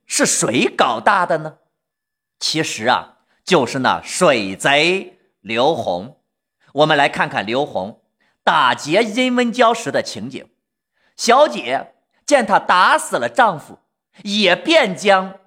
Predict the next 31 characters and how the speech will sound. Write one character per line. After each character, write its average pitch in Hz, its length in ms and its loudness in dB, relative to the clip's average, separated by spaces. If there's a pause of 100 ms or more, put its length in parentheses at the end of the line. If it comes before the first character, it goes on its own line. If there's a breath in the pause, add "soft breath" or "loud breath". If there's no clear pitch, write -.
(220)
覆 214 360 0
水 127 760 -2
去 269 180 2
死， 135 500 -6 (340)
刘 196 260 4
宏 175 300 2
一 349 440 -2
把 110 540 -6
抱 208 240 4
住 156 140 -8
她 120 220 -12 (760)
：“你 226 280 2
若 247 260 4
从 277 420 -2
我， - 340 -6 (200)
万 202 580 0
事 139 300 -6
皆 247 180 2
休； - 220 -2 (560 soft breath)
若 147 500 -2
不， - 540 -2 (160)
从 160 480 0
此 120 240 -4
是 131 420 -2
一 214 320 -2
刀 214 300 -2
两 180 260 -2
断。” 277 160 2 (1120)
这 254 340 4
句 123 240 -8
话 104 460 -6